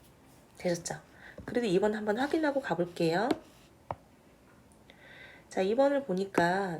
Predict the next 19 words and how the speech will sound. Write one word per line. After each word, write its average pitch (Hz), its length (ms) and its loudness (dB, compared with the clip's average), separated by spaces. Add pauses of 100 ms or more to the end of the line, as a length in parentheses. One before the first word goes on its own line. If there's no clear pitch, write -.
이 175 80 -2
번은 220 400 -2 (320)
마이너스 262 640 6
일하고 196 380 2
마이너스 190 520 0
이가 175 160 0
있어요. 180 840 0 (360)
그럼 247 160 -8
마이너스 214 480 2
일은 196 220 2
어디 160 200 0
있냐면 220 400 -2
여기 175 200 -2
있고요. 302 320 0
마이너스 214 520 -2
일은 208 160 0
여기 156 200 -2
있네요. 202 400 -4 (760)
자, 156 380 -6